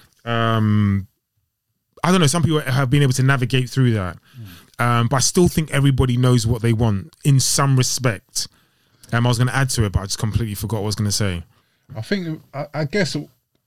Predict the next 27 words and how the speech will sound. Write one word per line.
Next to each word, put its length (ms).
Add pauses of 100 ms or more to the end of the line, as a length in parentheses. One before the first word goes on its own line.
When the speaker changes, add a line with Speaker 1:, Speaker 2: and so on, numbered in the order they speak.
(120)
Speaker 2:
I 120
guess 280
people 380
may 180
know 160
what 180 (120)
they 140
want, 260
just 220
not 160
knowing 240
how 180
to 140
go 180
about 300
getting 220
it. 100 (260)
Speaker 1:
So 180
that 120
was 100
it. 160 (340)
Problem 360
sol-, 180
no 160
one 140
knows 160
how, 120